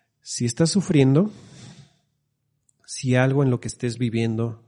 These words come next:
sea trabajo, sea pareja, sea lo que sea que estés viviendo, te está causando sufrimiento, no te está gustando, te está generando incomodidad,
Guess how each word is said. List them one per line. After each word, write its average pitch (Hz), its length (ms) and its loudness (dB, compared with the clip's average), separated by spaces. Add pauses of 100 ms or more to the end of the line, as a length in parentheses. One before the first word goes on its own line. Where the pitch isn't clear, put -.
(320)
sea - 320 -14
trabajo, 104 480 -8
sea 98 560 -10 (300)
pareja, 98 520 -8
sea 98 260 -14
lo 98 140 -12
que - 100 -20
sea 110 180 -12
que - 80 -20
estés - 240 -20
viviendo, 107 440 -8 (1400)
te - 100 -10
está 135 240 -6
causando 139 400 -2
sufrimiento, 113 720 -6
no 113 200 -8
te 110 100 -14
está - 180 -8
gustando, 110 580 -4
te - 100 -16
está 110 220 -12
generando 101 840 -10 (560)
incomodidad, 101 880 -6